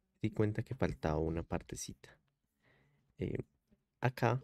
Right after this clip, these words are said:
debe mostrarse desplegado en la nube de Azure, ya eso ya lo, lo hicimos. Y se debe enviar el enlace del pull request a Teams,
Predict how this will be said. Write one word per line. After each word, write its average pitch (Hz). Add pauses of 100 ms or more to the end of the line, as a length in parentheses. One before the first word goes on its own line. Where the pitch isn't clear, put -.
(140)
debe 104
mostrarse 107
desplegado 95
en 98
la 104
nube 98
de 104
Azure, 98
ya 82
eso -
ya 87
lo, 90 (280)
lo -
hicimos. 107 (560)
Y 143
se -
debe 107
enviar 110
el 117
enlace 113
del 107
pull -
request 113
a 110 (400)
Teams, 127